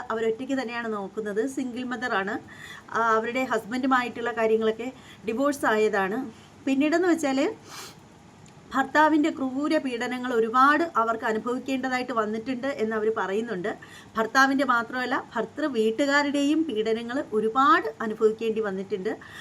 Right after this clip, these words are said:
അതിൽ നിന്നാണ് അവർ ഒരു തീരുമാനമെടുത്തത്,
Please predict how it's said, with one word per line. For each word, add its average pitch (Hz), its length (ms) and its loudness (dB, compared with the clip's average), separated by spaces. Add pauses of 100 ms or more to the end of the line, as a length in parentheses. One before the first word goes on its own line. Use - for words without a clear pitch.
(180)
അതിൽ 359 280 4
നിന്നാണ് 339 560 4
അവർ 269 240 0
ഒരു 254 200 -4
തീരുമാനമെടുത്തത്, 233 920 0